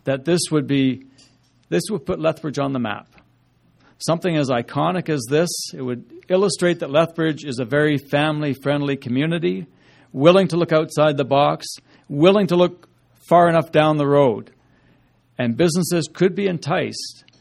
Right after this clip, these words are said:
by that concept and the bridge here in town. We look at the health situation of today's society. You know, when,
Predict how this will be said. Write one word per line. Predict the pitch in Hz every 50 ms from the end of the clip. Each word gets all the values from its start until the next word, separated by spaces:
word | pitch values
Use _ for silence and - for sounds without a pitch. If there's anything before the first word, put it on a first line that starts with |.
| _ _ _ _
by | - 123 120 120
that | 123 135 135 143 - -
concept | - 139 147 151 147 - - 139 139 143 - - _ _ _ _ _ _ _ _
and | - 127 131 131
the | 117
bridge | 110 117 135 131 127 120 120 -
here | - 127 123 120 117
in | 110 104
town. | - 110 101 95 104 - _ _ _ _ _ _ _ _ _ _ _ _ _ _ _ _ _ _ _ _ _ _ _ _ _ _ _ _ _ _ _ _ _ _ _ _ _ _ _ _ _ _ _ _ _ _ _ _
We | - 175
look | 196 240 226 240
at | 240 240
the | 180 -
health | - - - 170 214 - - -
situation | - 165 156 151 - 127 127 123 123 117 - - 120
of | 110 -
today's | - - 120 139 160 175 185 180 180
society. | - 143 - - - 135 123 139 139 131 123 113 101 - - - _ _ _ _ _ _ _ _ _ _ _ _ _ _ _ _ _ _ _ _
You | _ 151 165
know, | 185 196
when, | 185 170 170 170 160 151 -